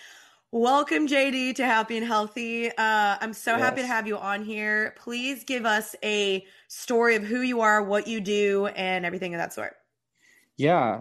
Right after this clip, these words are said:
Speaker 2: uh, so happy to be here. So I'm J D. I'm twenty-seven. I currently live in Dallas, Texas. Uh, so
Speaker 1: Woohoo!
Speaker 2: yeah, serving as the creative director for the young adults ministry at Watermark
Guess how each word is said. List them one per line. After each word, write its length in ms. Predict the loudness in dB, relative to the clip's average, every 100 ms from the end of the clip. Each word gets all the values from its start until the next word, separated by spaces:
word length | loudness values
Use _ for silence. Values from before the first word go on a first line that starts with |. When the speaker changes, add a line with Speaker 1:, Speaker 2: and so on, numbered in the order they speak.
| -2
Speaker 2:
uh, 240 | 0 2
so 240 | 0 2 4
happy 280 | 4 2 2
to 60 |
be 180 | 2 0
here. 320 | 2 2 2
So 440 | -2 0 2 4 2
I'm 160 | 0 -2
J 180 | 0 2
D. 420 | 4 4 2 0
I'm 140 | -6 -10
twenty-seven. 880 | -6 -6 -6 -4 -4 -2 -4 -4 -6
I 120 | -6 -6
currently 520 | -4 -4 -4 -2 0
live 300 | 2 0 -2
in 180 | -4 -2
Dallas, 400 | 0 2 0 -4
Texas. 640 | -10 -10 -6 -4 -4 -8 _ _ _ _
Uh, 140 | -4 -4
so 240 | -4 -2
Speaker 1:
Woohoo! 360 | 0 0 -2 -4 _ _ _
Speaker 2:
yeah, 180 | -4 -4
serving 640 | -4 0 2 2 0 -2 -4
as 500 | -4 -2 -2 -4 -6 -2
the 160 | -2
creative 400 | -2 -2 0 0
director 480 | 0 -2 -2 -4 -4
for 120 | -4
the 100 | -2
young 180 | -2 -2
adults 360 | 0 -2 -2 -6
ministry 540 | -6 -8 -8 -6 -4
at 140 | -6
Watermark 640 | -2 -2 -2 -4 -6 -10